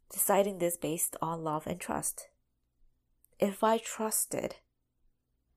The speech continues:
myself or universe or whatever, if I trusted, what would I be doing now?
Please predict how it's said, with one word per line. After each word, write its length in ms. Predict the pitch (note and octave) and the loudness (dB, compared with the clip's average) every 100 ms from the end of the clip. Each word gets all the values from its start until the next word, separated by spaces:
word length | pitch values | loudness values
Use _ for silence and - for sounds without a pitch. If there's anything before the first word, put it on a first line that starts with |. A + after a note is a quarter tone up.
| _ | _
myself 680 | D3+ C#3+ - G3+ F#3 F#3+ - | -4 -2 6 8 8 6 0
or 60 | D#3+ | -2
universe 640 | D3 F3 F3+ F3 E3+ - | 0 0 6 6 6 2
or 180 | D#3 D#3 | -2 2
whatever, 520 | D3+ F3+ E3+ E3+ F3+ - - - - _ _ _ - | 6 6 6 4 2 -6 -20 -20 -20 _ _ _ -2
if 140 | G3+ | 6
I 120 | C4 | 6
trusted, 680 | C#4+ - C#4 C#4+ - D#3+ E3 _ _ _ _ _ - _ | 4 4 4 4 0 -2 -2 _ _ _ _ _ -20 _
what 340 | - G#3 A#3+ - | -8 -4 -2 0
would 180 | G#3+ F3+ | 0 0
I 140 | E3 | -2
be 140 | E3 | -6
doing 340 | F3 D#3+ D#3 D3 | -8 -4 -4 -4
now? 280 | C#3 A#2 | -8 -8